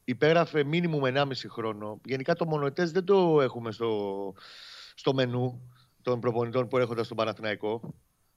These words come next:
Ε, αλλά σίγουρα είναι διαφορετική και η προσέγγιση και η φιλοσοφία και του Γιοβάνοβιτς.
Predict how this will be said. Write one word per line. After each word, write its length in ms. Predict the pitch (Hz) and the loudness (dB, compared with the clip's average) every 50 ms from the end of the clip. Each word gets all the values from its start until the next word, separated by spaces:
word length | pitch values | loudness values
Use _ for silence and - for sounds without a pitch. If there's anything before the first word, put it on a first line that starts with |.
| _ _ _ | _ _ _
Ε, 760 | - 139 147 151 151 151 147 151 147 147 147 143 143 143 135 135 | -4 -2 0 2 2 2 2 0 0 -2 -2 -2 -4 -4 -6 -4
αλλά 260 | - 170 175 175 170 | -4 -2 -2 -2 -4
σίγουρα 460 | - - 226 240 226 262 254 254 247 | -4 -6 -6 -6 -6 -4 -2 -2 -2
είναι 440 | 254 262 262 269 269 262 254 - - - _ _ _ - - | -4 -4 -4 -2 -2 -2 -4 -4 -10 -16 _ _ _ -10 0
διαφορετική 720 | 165 196 180 - 185 185 180 165 160 180 165 - - 247 220 | 2 2 2 4 4 2 2 2 0 -6 -8 -6 -6 -6 -4
και 220 | - 233 226 226 | 0 2 2 2
η 140 | 220 214 196 | 2 2 0
προσέγγιση 520 | - 196 190 175 - - 220 208 208 196 | 0 0 0 0 2 0 -2 -2 -2 -8
και 100 | - - | -8 -8
η 20 | 214 | -6
φιλοσοφία 540 | 214 214 226 196 190 196 165 147 202 220 | 0 2 2 2 2 -2 -2 0 -2 -2
και 120 | 220 226 226 | -2 -2 -4
του 340 | - 220 208 202 196 190 180 | -4 -2 0 2 2 2 2
Γιοβάνοβιτς. 720 | 160 156 151 131 143 143 135 127 123 117 135 147 - - | 4 2 2 4 4 0 0 0 -2 -4 -4 -4 -6 -8